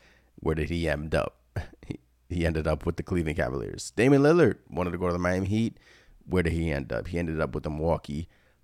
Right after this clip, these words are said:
Bucks. Both players seem content on their landing spots. Donovan Mitchell already has a year under his belt with the Cleveland Cavaliers.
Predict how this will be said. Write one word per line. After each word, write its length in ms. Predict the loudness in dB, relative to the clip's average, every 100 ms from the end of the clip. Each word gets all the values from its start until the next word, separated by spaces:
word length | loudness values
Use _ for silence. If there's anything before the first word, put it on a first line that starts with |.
| _
Bucks. 320 | -4 -4 -4 0
Both 280 | 6 6
players 360 | 8 6 8 4
seem 360 | 4 2 2 2
content 680 | -2 0 2 2 0 -6 -12 -6
on 140 | 0
their 120 | 0
landing 360 | 2 2 2 0
spots. 480 | 0 4 4 4 2
Donovan 340 | 2 4 4
Mitchell 280 | 2 2 2
already 260 | 2 2 2
has 160 | 0
a 60 | -2
year 440 | -2 2 2 0 -6 -20 -20 -6
under 200 | 0 4
his 180 | 4 2
belt 260 | 0 0 0
with 120 | -4
the 60 |
Cleveland 360 | -6 -6 -4 -4
Cavaliers. 640 | -2 -2 0 0 0 -2